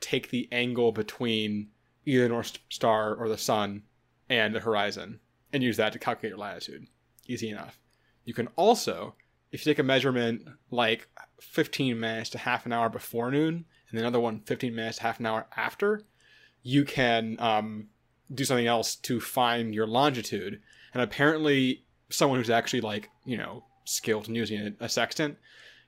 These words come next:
can determine your position within, like, two nautical miles, which is around two point three regular miles, uh, which is kind of insane,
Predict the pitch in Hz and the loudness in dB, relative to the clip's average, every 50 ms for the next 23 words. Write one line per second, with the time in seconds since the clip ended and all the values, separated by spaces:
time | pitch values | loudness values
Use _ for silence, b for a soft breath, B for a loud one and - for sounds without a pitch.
0 | B - - 139 131 127 - - 135 135 147 156 151 143 135 135 - 120 104 117 | B 0 0 2 2 2 0 2 2 2 4 4 2 2 2 2 2 4 4 4
1 | 117 - - 143 131 131 127 120 117 113 - - 120 117 117 117 107 107 107 - | 4 4 2 2 2 2 0 0 -2 0 0 2 2 2 0 0 -2 -4 -6 -6
2 | - _ - - - 127 127 131 131 123 120 123 123 - 135 120 110 101 104 110 | -8 _ -12 -8 -4 -2 -2 0 0 0 0 0 0 0 -2 0 0 2 2 2
3 | 120 131 135 143 147 143 - - b b b b b b b - - - 123 110 | 2 2 2 0 0 -2 -6 -12 b b b b b b b -4 -2 -2 -2 -2
4 | 98 - _ _ _ _ _ _ _ - 135 127 117 117 113 113 113 110 - - | -4 -6 _ _ _ _ _ _ _ -4 -2 0 2 2 2 2 0 -2 -6 -6
5 | - 131 - - 135 123 120 113 - - 117 120 117 117 117 113 104 - 120 123 | -6 -4 -2 -2 -2 -2 -2 -4 -6 -4 -2 0 0 0 -2 -4 -6 -6 -4 -2
6 | 117 110 104 113 120 123 123 123 127 123 135 143 156 165 165 160 - - b b | -2 0 0 0 0 0 2 2 4 2 4 2 0 0 -2 -4 -8 -12 b b
7 | b b b b b b b - 110 113 123 120 123 - - 165 175 208 190 185 | b b b b b b b -8 -4 -2 -2 -2 -2 0 0 0 2 4 4 4
8 | 165 - - 139 127 139 175 196 196 | 4 4 4 4 6 6 4 2 0